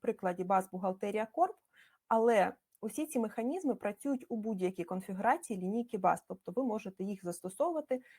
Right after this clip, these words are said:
незалежно від того, в якій програмі ви саме працюєте. І почнемо ми з питання щодо роботи з зовнішньою формою документів. Для прикладу візьмемо документ надходження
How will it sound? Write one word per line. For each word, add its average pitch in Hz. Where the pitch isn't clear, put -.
незалежно 202
від 202
того, 311
в 202
якій 196
програмі 196
ви 185
саме 185
працюєте. -
І 320
почнемо 254
ми 220
з 196
питання 285
щодо 202
роботи 214
з 185
зовнішньою 247
формою 214
документів. 185
Для 226
прикладу 247
візьмемо 240
документ 269
надходження 208